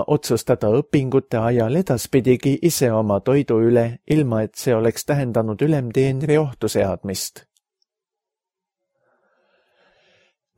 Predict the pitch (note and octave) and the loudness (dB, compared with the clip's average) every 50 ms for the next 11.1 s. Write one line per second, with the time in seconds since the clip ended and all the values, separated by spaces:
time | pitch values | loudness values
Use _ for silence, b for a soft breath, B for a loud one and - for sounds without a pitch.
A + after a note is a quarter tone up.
0 | D#3 E3 F3 D#3 B2 - - - E3 E3 E3+ E3 C#3 B2+ B2+ C#3 C3+ - C#3 B2+ | 0 2 2 2 0 -2 -2 0 2 2 2 2 2 2 0 0 0 0 -2 -2
1 | - B2 A#2 - - - D3 - - C3+ B2 - - F#3 F#3 - C3 A2 - B2+ | 0 -2 -4 -4 0 0 0 0 0 -4 -4 -2 -2 -2 0 0 -2 -2 -2 -2
2 | G#2+ - D#3 E3 - E3+ D3 C3 A#2+ C3 C3 - - - - - C3+ - - - | -4 -4 -4 -4 -2 -2 -2 -2 -2 -2 -4 -6 -10 -8 -4 -4 -4 -4 0 -2
3 | D#3 C#3+ - B2+ A#2+ A#2 C#3 E3 E3 D#3 C3 A#2+ A#2 - - C#3 B2+ B2 B2 B2+ | -2 -2 0 -4 -2 0 0 0 0 0 0 0 -2 0 0 0 2 2 0 0
4 | - F3 F3 E3+ D#3 C3+ B2 C3 C3 - D3+ D3 D3 D3+ C3+ G#2+ E2+ - - _ | 0 0 2 2 2 2 2 0 0 0 0 0 0 0 0 -2 -4 -6 -8 _
5 | _ _ _ _ _ _ _ B B B B B B B B B - C#3+ D3+ E3+ | _ _ _ _ _ _ _ B B B B B B B B B -2 0 0 0
6 | - - C#3 C3+ - C#3 C3+ D3 D3+ - - C3 - - - C3 A#2+ A#2 A#2 - | 0 0 -2 0 0 2 0 0 0 0 -4 -6 -6 -4 -4 -4 -4 -4 -2 0
7 | F3 F3 D#3 B2 A#2 A2+ - D#3 D#3 D#3 C3+ A#2+ B2+ B2+ B2+ B2+ - - F#3+ F3 | 0 0 2 0 0 0 0 0 0 2 0 0 0 0 0 0 0 0 0 0
8 | C#3 A#2 - - C#3 D#3+ D#3+ E3 D#3 - - D#3+ D#3 B2 G#2 E2 - - - - | 0 -2 -2 -2 -2 0 0 0 -2 -2 -2 0 2 2 0 0 -4 -6 -14 -20
9 | _ _ _ _ _ _ _ _ _ _ b b b b b b b b b b | _ _ _ _ _ _ _ _ _ _ b b b b b b b b b b
10 | _ - C#3 C3 B2 - E3 D#3 D#3 D#3+ C#3+ B2 A#2 B2 B2 D3 E3+ E3+ D3 B2+ | _ -2 -2 -2 0 2 2 2 2 2 2 0 0 0 0 0 0 2 2 2
11 | A#2 A2+ | 2 2